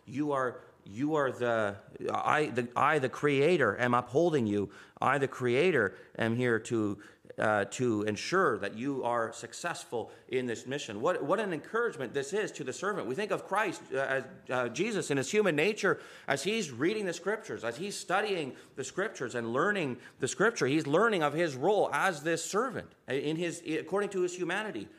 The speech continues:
Luke two tells us that he grew in wisdom. He increased in wisdom. He, he learned more about this. He read the scriptures and he started to, and he learned more of his mission.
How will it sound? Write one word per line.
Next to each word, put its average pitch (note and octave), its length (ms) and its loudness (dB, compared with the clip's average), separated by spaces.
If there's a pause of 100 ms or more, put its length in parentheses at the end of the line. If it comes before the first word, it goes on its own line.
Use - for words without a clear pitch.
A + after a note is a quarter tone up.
(160)
Luke D#3+ 220 -4
two G3+ 200 -4
tells D#3 320 -2
us D3 120 -6
that C3 120 -6
he C#3 60 -8
grew E3 480 -2 (180)
in C#3+ 160 -2
wisdom. C#3+ 460 -6 (120)
He C3 120 -8
increased D#3+ 420 -6
in D3 100 -6
wisdom. D#3+ 380 -6 (560)
He, A#2+ 140 -6
he B2 240 -8
learned C3+ 460 -2
more B2 500 -4
about C3 280 -4
this. - 160 -10
He A#2 80 -8
read C#3 220 -2
the C#3+ 60 -8
scriptures G#2+ 540 -8
and G#2+ 80 -8
he A#2+ 120 -4
started C3 380 0
to, B2+ 280 -4 (200)
and A#2+ 100 2
he C3 60 2
learned C#3 220 4
more D3 320 4 (140)
of B2 160 2
his C#3 420 2
mission. A#2 600 2